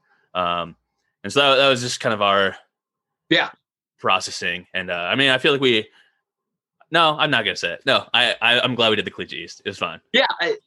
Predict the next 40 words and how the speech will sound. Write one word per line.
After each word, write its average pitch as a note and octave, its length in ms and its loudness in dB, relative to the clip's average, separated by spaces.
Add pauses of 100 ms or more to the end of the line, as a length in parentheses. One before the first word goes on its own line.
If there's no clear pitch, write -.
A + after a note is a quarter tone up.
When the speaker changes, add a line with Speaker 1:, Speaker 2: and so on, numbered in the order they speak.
Speaker 2:
I D3 120 2
don't G#3 140 2
know C3 140 2
what A#2+ 100 2
it's G#2+ 140 -8
like, A#2 220 -6
so A#2+ 200 -6
maybe C3 240 -4
it - 20 0
was, A#2+ 240 -2 (680)
maybe C3 260 2
there C3 120 4
was A#2 140 0
something. G#2 340 -4 (500)
Speaker 1:
Uh, C#3+ 380 2 (180)
it C3+ 240 -2
seemed E3+ 180 -2
very D#3 160 2
shit, E3 240 -2
dude. A#2+ 140 0
I - 20 0
remember, B2+ 300 0
like, A2+ 160 0
getting A#2+ 200 -2
very A#2+ 140 0
dehydrated A#2 500 0
one G2+ 140 -6
day, G2+ 240 0
and, G#2 160 -4
like, G2+ 180 -6
literally G#2 380 0
I F#2+ 300 2
was, F#2+ 260 -6
like, F#2 160 -6
hallucinating G#2+ 580 -6
'cause G2+ 140 -14
I F#2+ 60 -6
was F#2+ 120 -6
so A2+ 220 -2
dehy-, G#2 220 -4